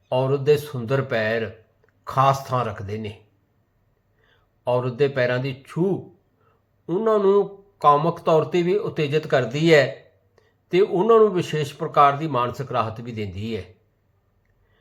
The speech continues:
ਮਨੁੱਖੀ ਸਰੀਰ ਵਿੱਚ ਆਉਣ ਦੇ ਬਾਵਜੂਦ ਇਹਨਾਂ ਦੀਆਂ ਮਾਨਸਿਕ ਬਿਰਤੀਆਂ ਵਿੱਚ ਕੁੱਤਿਆਂ ਵਰਗੇ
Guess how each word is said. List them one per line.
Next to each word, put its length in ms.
ਮਨੁੱਖੀ 760
ਸਰੀਰ 600
ਵਿੱਚ 260
ਆਉਣ 560
ਦੇ 200
ਬਾਵਜੂਦ 880
ਇਹਨਾਂ 360
ਦੀਆਂ 260
ਮਾਨਸਿਕ 720
ਬਿਰਤੀਆਂ 540
ਵਿੱਚ 540
ਕੁੱਤਿਆਂ 380
ਵਰਗੇ 600